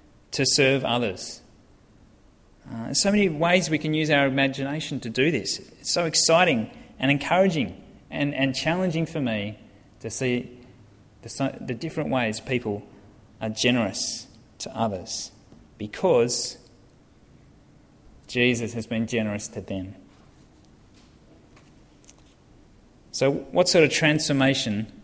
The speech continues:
are we seeking in our lives?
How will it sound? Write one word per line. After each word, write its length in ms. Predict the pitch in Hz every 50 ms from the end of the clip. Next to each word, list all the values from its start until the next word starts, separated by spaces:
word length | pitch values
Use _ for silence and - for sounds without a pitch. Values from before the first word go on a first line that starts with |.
| - - - - - - - - - - - - - - - _ - - _ _ _ - _ _ -
are 100 | - 113
we 80 | 120
seeking 540 | 120 - - 160 185 185 - 107 90 - - - - - - - - - - -
in 120 | - 117 123
our 140 | 120 117
lives? 640 | 117 127 139 147 131 104 - - - - - - -